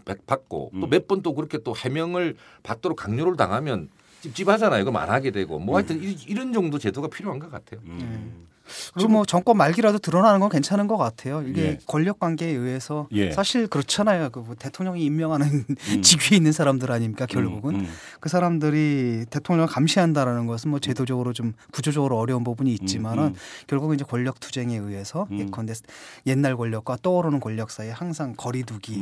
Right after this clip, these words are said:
Speaker 2: 음흠.
Speaker 3: 내지는 또 협력
Speaker 2: 음.
Speaker 3: 이런 가운데 이제 알-, 뭐랄까 그 줄서기가 시작되지 않습니까? 이제
Speaker 2: 음.
Speaker 3: 정권 말기가, 말기쯤 되면 이제 공무원들도 줄서기가
Speaker 2: 음.
Speaker 3: 되고, 어, 이게 뭐, 그, 뭐 바람직한 현상은 아닐지 몰라도 그나마 이런 <laughs> 순기능을 한다면은
Speaker 2: 음.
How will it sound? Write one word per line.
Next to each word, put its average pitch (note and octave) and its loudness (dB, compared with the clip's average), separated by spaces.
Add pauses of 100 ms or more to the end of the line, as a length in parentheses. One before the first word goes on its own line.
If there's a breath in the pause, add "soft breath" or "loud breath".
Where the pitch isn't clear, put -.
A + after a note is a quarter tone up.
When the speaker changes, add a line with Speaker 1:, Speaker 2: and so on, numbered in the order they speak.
Speaker 2:
음흠. F#2+ -4
Speaker 3:
내지는 A2 -6
또 A2+ -10
협력 F#3 2 (100)
Speaker 2:
음. A2 -6
Speaker 3:
이런 C#3+ 2
가운데 A#2+ -2
이제 A2 -10
알-, C3 -2 (500 loud breath)
뭐랄까 A#2+ 0
그 A2 -6
줄서기가 F3 6
시작되지 C#3+ -2
않습니까? C3+ -6
이제 G#2 0
Speaker 2:
음. G2+ -4
Speaker 3:
정권 A#2+ -6
말기가, A#2 -2 (280)
말기쯤 C3+ 0
되면 A#2+ 0
이제 A#2 -6
공무원들도 A#2 -6
줄서기가 A#2 -4
Speaker 2:
음. A2+ -8
Speaker 3:
되고, G#2+ -8 (500 loud breath)
어, G#2+ -8
이게 D#3+ 4
뭐, C3 4 (420 loud breath)
그, - -14
뭐 A2+ -4
바람직한 F3 4
현상은 D#3 2
아닐지 B2+ 0
몰라도 A2 -6
그나마 C#3+ 4
이런 B2+ -2
<laughs> - -12
순기능을 B3 6
한다면은 C#3 0
Speaker 2:
음. G#3 -2